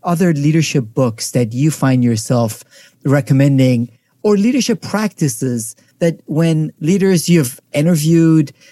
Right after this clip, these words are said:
hundreds of great entrepreneurs, MacArthur Fellow recipients, are there any leadership resources or practices you find yourself typically recommending?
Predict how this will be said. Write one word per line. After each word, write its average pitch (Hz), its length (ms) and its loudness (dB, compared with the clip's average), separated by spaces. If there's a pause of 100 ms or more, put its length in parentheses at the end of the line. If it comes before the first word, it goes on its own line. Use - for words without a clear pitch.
(120)
hundreds 180 640 -2
of 131 340 -4
great 143 400 -2
entrepreneurs, 175 1160 0 (300)
MacArthur 190 540 0
Fellow 180 720 2
recipients, 156 800 -2 (320)
are 180 180 0
there 180 220 2
any 254 260 0
leadership 202 560 0 (120)
resources 156 880 -2
or 123 120 -4
practices 131 760 -6
you 160 120 0
find 120 280 -2
yourself 113 340 -4
typically 117 360 -4
recommending? 98 600 -6